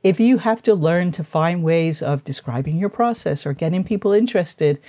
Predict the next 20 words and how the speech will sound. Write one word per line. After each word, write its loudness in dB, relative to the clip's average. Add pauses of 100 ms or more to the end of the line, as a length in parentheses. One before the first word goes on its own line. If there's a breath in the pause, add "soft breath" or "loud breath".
(320 loud breath)
in 0
what 2
you're 0
making, 0
I -2
often -2
think -2
that -8
the, 0 (400 soft breath)
you -2
know, 2
the 2
difference 0
in 2
success -4
rates -2
isn't 0
necessarily 0
about 0
talent 0